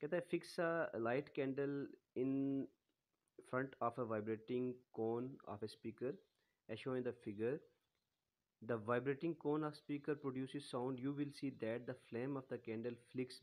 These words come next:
back and forth due to the sound produced by the loudspeaker। It can be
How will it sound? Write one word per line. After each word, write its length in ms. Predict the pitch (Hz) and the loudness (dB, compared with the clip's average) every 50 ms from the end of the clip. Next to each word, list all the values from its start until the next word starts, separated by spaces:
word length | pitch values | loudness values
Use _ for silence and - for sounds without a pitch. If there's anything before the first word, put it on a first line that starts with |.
| 101 98 101 | -10 -2 0
back 300 | 107 107 120 123 - 123 | 0 0 0 0 -2 -4
and 100 | 113 113 - - | -4 -4 -6 -2
forth 280 | 110 110 113 113 110 104 | 0 0 0 -2 -2 -4
due 120 | 113 117 117 | -4 -4 -4
to 60 | 120 110 | -2 -2
the 80 | 113 110 - | -4 -4 -4
sound 400 | - - - 101 101 107 113 113 - | -8 -8 -6 -4 -4 -4 -4 -4 -6
produced 400 | 104 98 101 101 104 104 - 98 95 | -6 -4 -2 -2 -2 -4 -4 -4 -4
by 100 | 95 92 98 101 | -2 -2 -2 -4
the 80 | 107 139 - - _ _ _ _ _ _ _ _ _ _ _ _ _ _ _ _ _ _ _ _ _ _ _ _ _ _ _ _ _ _ - | -6 -6 -8 -12 _ _ _ _ _ _ _ _ _ _ _ _ _ _ _ _ _ _ _ _ _ _ _ _ _ _ _ _ _ _ -4
loudspeaker। 600 | 113 117 113 113 110 - - 101 95 - - 95 - - _ - | 0 2 2 2 0 -2 -8 -10 -10 -6 -8 -8 -8 -8 _ -2
It 160 | 156 185 - - - - | -2 -2 -2 -4 -2 0
can 180 | 165 160 170 160 147 | 2 2 2 0 -2
be 140 | 147 160 156 | -2 -4 -4